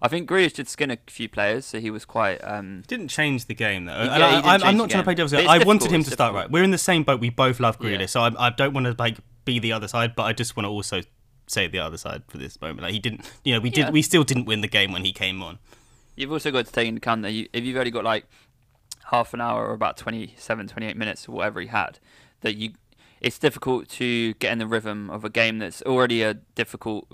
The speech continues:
Speaker 1: boring stalemate of a game. And, you know, I mean, he didn't get much of it. We didn't have much of the ball, to be honest. In the last twenty or thirty minutes, Scotland kind of dominated possession and were the better team. So, like, there wasn't really much he could do. I mean, he skinned a few players, got a few fouls,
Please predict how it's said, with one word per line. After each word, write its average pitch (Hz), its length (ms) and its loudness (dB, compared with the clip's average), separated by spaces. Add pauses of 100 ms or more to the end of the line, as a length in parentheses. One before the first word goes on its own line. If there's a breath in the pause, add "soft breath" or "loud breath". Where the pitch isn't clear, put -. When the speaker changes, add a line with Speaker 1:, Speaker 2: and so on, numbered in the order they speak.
(380)
Speaker 1:
boring 104 480 -2 (260)
stalemate 104 500 0
of 101 60 -10
a 101 40 -10
game. 101 380 -6 (500 loud breath)
And, 113 400 -2
you 127 100 0
know, 131 120 2
I 113 40 0
mean, 120 240 -2 (840 soft breath)
he 135 160 0
didn't 139 300 -2
get 123 180 -2
much 123 280 -6
of 117 60 -6
it. - 140 -10
We 139 80 -2
didn't 147 140 -2
have 127 100 -2
much 135 200 -8
of 127 40 -4
the 123 60 -4
ball, 127 240 0
to 113 100 -10
be 127 80 0
honest. 135 260 -2
In 123 80 -4
the 131 60 -2
last 143 200 0
twenty 135 220 -2
or 117 60 -4
thirty 110 240 2
minutes, 123 300 -4
Scotland 120 360 -4
kind 110 160 -4
of 107 60 -8
dominated 110 340 -4
possession 110 520 -4
and 117 180 -6
were 110 80 0
the - 140 -12
better 110 200 0 (440)
team. - 320 -10 (280)
So, - 180 -2
like, 110 200 2 (300 soft breath)
there 127 100 2
wasn't 135 220 -2
really 117 100 -4
much 117 180 -4
he 113 80 -12
could - 140 -14
do. 107 320 -2
I 117 80 0
mean, 127 120 -2
he 131 80 -2
skinned 160 280 -4
a 123 60 -4
few 110 120 -8
players, 110 380 0
got 101 120 -4
a - 40 -6
few - 160 -8
fouls, 101 580 -4